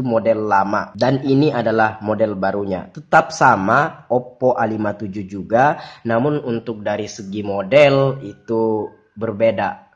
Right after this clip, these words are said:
Nah, ini lebih kekinian. Tuh, teman-teman bisa lihat. Oke, Bang, langsung saja kita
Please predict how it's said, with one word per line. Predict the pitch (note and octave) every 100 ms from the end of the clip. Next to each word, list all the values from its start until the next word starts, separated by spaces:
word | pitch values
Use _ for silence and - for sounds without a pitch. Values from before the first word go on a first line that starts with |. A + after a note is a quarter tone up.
| _
Nah, | F#2 F#2 F#2+
ini | A2+ A2+
lebih | G2+ F#2 G#2 G2+ G2+ G2 -
kekinian. | A2 - G#2 G2+ G2 G#2+ E3+ G#3 - _ _
Tuh, | F2 E2+ F#2
teman-teman | F2+ F2+ F2+ F2
bisa | E2+ E2+
lihat. | F2 G2 C#3+ - - -
Oke, | C3 C#3
Bang, | F3 F#3 F3+
langsung | D3+ B2+ B2+ C3
saja | B2 C3+ C3+
kita | B2 - G#2